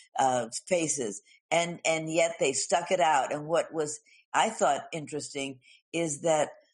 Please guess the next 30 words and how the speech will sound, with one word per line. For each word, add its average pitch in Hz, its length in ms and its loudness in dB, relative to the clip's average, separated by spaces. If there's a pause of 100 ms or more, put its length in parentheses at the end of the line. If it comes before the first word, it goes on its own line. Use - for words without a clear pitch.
(320)
these 233 320 0
marriages 202 600 2
lasted 170 560 2
because 156 460 -2
people 214 340 -4
did 170 180 0
not 156 300 0
run 147 260 2
for 147 160 -8
the 135 180 2
exit 123 380 0
sign. 73 400 -4 (600)
They 175 120 2
really, 208 440 2
the, 170 100 0
like 165 280 0
Kira 196 300 0
Sedgwick 151 540 0
said, 135 380 0 (380)
that 151 200 0
the, 160 340 -2 (220)
that 160 260 0
when 165 240 -4
you 170 180 2
enter 208 300 2
a 185 80 4
marriage, 147 500 2 (300)
you 165 80 0
have 160 200 2
to - 140 0